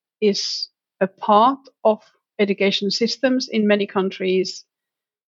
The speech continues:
but also involves other fields,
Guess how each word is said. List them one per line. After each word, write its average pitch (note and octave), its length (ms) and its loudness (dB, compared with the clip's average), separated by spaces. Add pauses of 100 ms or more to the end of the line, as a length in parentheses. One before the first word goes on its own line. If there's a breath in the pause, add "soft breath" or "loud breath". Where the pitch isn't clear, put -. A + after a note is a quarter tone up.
but G3 120 4
also F#3+ 320 4
involves F#3 800 0 (320)
other A#3 380 2 (220)
fields, A3 640 -2